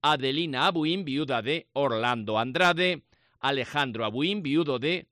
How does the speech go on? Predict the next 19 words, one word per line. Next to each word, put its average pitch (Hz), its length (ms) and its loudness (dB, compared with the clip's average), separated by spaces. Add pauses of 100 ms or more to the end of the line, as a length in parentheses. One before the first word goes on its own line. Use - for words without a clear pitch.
María 127 420 0
Valentina 120 560 0
Vázquez, 170 540 2 (360)
Lourdes 143 680 4
Abuín, 165 460 -2
viuda 135 360 0
de 143 300 -2
José 113 440 -6
Álvarez, 156 520 2 (300)
e 170 120 2
Inés 180 500 0
Rodríguez, 135 760 0
viuda 139 340 0
de 160 280 0 (120)
José 127 500 -2
Abuín. 127 600 2 (760)
Ahijado 180 720 2 (160)
Emilio 156 600 2
Abuín. 156 580 2